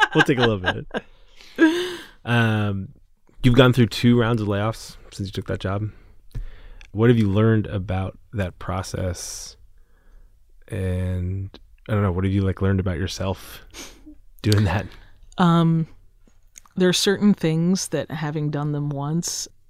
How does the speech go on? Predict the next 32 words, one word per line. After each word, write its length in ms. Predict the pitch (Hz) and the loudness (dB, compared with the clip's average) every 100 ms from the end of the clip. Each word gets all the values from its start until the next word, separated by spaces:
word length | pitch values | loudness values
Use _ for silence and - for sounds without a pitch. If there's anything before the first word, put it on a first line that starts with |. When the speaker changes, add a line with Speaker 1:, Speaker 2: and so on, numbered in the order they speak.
| _ - | _ -8
Speaker 2:
it 140 | 170 | -6
doesn't 240 | 156 151 143 | -4 -6 -6
make 140 | 147 | -6
it 80 | 147 | -6
any 160 | 147 143 | -8 -6
easier 360 | 147 165 180 | -6 -4 -4
the 100 | 185 | -2
<laughs> 120 | - 160 | -4 -4
second 220 | - 220 | -2 -2
time. 420 | 151 190 240 269 | -2 -4 -4 -6
Um, 520 | 277 185 165 160 156 147 - - - - - - - | -4 0 0 0 -2 -6 -14 -16 -14 -16 -18 -10 -6
it's 160 | 208 | -4
tough. 420 | - 320 - - - - - | -2 -2 -4 -14 -20 -12 -6
It's 180 | 175 180 | -4 2
really 300 | 175 185 170 | 4 4 2
tough. 460 | 180 147 - - - | 0 -4 -6 -16 -4
And 520 | 170 160 156 151 143 - | 0 0 0 -2 -4 -6
in 180 | 165 165 | -2 -2
both 320 | 160 160 - | 0 0 -2
cases, 680 | - 156 - 160 151 147 - | -4 -2 0 0 0 -2 -4
these 320 | 165 147 147 | -2 -2 -2
were, 440 | 151 147 143 143 139 - - - - - - - - | -4 -4 -2 -4 -6 -14 -20 -20 -20 -20 -20 -18 -2
these 180 | 170 156 | 0 0
were 100 | 151 | -2
cuts 360 | - 151 - | -2 -2 0
that 140 | - - | -2 0
were 140 | 147 | 0
not 480 | 147 143 143 - - | 0 0 -2 -4 -8
specifically 640 | - 156 - 151 151 143 | -4 0 2 2 0 -2
targeted 480 | - - 147 151 147 | -4 -6 -4 -2 -4
at 80 | 139 | -6
HuffPost, 680 | - 147 - - 151 180 | -10 -12 -8 -4 -2 -2